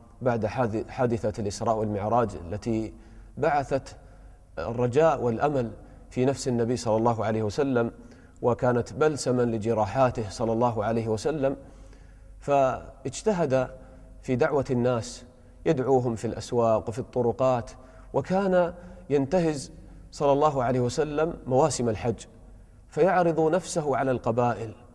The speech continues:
في موسم الحج: "من ينصر دين الله؟ من يقوم بهذا الدين؟" وتأملوا سبحان الله، إذا أراد الله تعالى أمرا قيض أسبابه، قيض الله تعالى هنا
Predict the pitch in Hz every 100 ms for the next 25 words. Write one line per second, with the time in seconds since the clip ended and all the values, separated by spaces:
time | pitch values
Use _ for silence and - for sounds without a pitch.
0 | - - - - - - 131 143 131 123
1 | 107 127 113 - 151 202 190 175 160 135
2 | 131 120 110 113 120 - 151 190 175 185
3 | 160 135 131 117 107 104 95 - - -
4 | - - - 127 127 175 160 131 123 101
5 | 117 107 110 104 - - - - - -
6 | - 123 131 127 127 139 127 123 127 117
7 | 117 120 123 120 117 113 107 - 147 160
8 | 143 143 117 165 139 120 117 - 113 113
9 | 101 95 104 - - - - - - -
10 | - - - - - - 202 202 190 180
11 | 190 - - - - 139 151 160 143 139
12 | 143 170 156 147 170 160 170